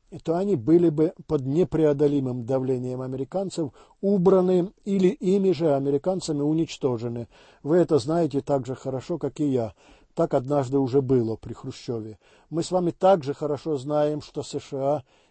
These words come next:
ни разу не поднимали руку ни на один демократический режим. Даже не все из просто людоедских режимов подвергались американской порке, всех не выпаришь. Мы с вами и с Кремлем прекрасно знаем,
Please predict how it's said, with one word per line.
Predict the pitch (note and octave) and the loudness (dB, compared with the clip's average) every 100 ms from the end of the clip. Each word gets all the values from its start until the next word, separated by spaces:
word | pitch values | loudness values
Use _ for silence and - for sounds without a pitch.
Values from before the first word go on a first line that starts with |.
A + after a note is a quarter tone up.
| _ | _
ни | F3 | 0
разу | F3+ D3+ C#3 D3 | 4 4 2 -2
не | C#3 | -6
поднимали | C#3 B2+ C3+ D#3 D3 | -6 -6 -4 -2 0
руку | C3 D3 D#3+ E3 - _ - | 0 -2 -2 -6 -6 _ -10
ни | C#3 F#3+ | -4 0
на | F3 C#3 | 2 0
один | B2+ E3+ | -2 -6
демократический | C#3 C3+ B2+ C3 B2 D#3+ - - D3 | -4 -6 -6 -8 -8 -10 -12 -6 0
режим. | D3+ A#2 B2+ A#2 - _ _ _ | 0 0 -2 -2 -8 _ _ _
Даже | B2 D#3 D3+ | -2 0 2
не | F3 F#3+ | 2 0
все | D#3 - G#3 G3 D#3+ | -2 -2 4 6 6
из | C#3 - | 2 -4
просто | - F#3 D3 - C#3+ | 0 0 0 -2 -4
людоедских | C3+ B2+ D3 D#3 C#3+ - C3 - | -4 -2 0 0 0 -4 -14 -10
режимов | B2+ B2 G#3 E3+ - _ _ - | -10 -6 -4 -4 -8 _ _ -6
подвергались | C#3 C3+ C3+ D3+ E3+ D3+ | -2 0 2 2 2 0
американской | C3 B2+ C3 D3+ D3 - C3+ | -4 -4 -4 -4 -6 -6 -6
порке, | _ C#3+ A#2+ - B2 | _ 2 2 -4 -10
всех | - D#3+ D#3 | -8 -10 -8
не | D#3+ | -4
выпаришь. | D3+ B2+ B2 A2+ A2 _ _ - _ _ | -2 -2 -4 -10 -12 _ _ -20 _ _
Мы | D3+ F3 | 0 0
с | - | 2
вами | E3 A3 G3 | 4 4 4
и | E3 D3 | 2 0
с | - | -4
Кремлем | D#3 D#3+ E3+ A3 F#3 | -4 0 4 2 2
прекрасно | - D3+ D#3+ G3 - D#3+ | -4 -4 -2 -2 -2 -6
знаем, | B2 C#3 C#3+ C#3 C3+ | -4 0 2 0 -4